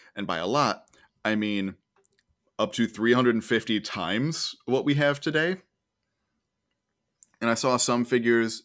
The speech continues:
that, uh, said that that would make it roughly thirteen percent of the atmosphere at the time <laughs> was C O two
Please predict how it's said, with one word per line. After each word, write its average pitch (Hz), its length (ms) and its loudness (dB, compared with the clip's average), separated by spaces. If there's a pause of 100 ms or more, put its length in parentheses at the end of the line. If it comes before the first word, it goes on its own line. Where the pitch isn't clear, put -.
that, 104 380 -2 (340)
uh, 98 440 -4 (720)
said 113 300 0
that 113 140 0
that 107 160 0
would 107 180 -2
make 104 300 -4
it 101 200 -2 (340)
roughly 101 440 0
thirteen 123 640 -2
percent 135 440 -4
of 123 120 -2
the 123 140 4
atmosphere 135 480 0
at 139 100 0
the 131 80 -8
time 143 320 -4 (320)
<laughs> - 300 -20
was 123 220 0
C 139 140 2
O 139 80 2
two 147 360 -2